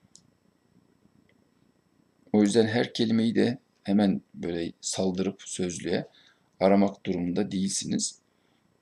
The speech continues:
Önce bir tahmin edin. Herhalde bu porselen gibi bir şeydir falan deyin. Genel bir anlayın. Sonra işaretlersiniz onu.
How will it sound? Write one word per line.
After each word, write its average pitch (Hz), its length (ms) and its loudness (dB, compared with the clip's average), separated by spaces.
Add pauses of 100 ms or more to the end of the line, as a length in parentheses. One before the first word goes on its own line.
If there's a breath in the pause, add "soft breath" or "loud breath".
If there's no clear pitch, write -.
(120)
Önce 117 260 0
bir 113 80 -6
tahmin 113 320 2
edin. - 320 -4
Herhalde - 420 -2
bu 104 80 -12 (100)
porselen 95 560 -2
gibi - 180 -14
bir 55 100 -10
şeydir - 360 -8
falan 82 340 -4
deyin. 76 220 -8 (400 soft breath)
Genel 117 300 2
bir - 60 0
anlayın. 113 480 0 (160)
Sonra - 500 -2 (360 loud breath)
işaretlersiniz - 880 -2
onu. 208 300 -6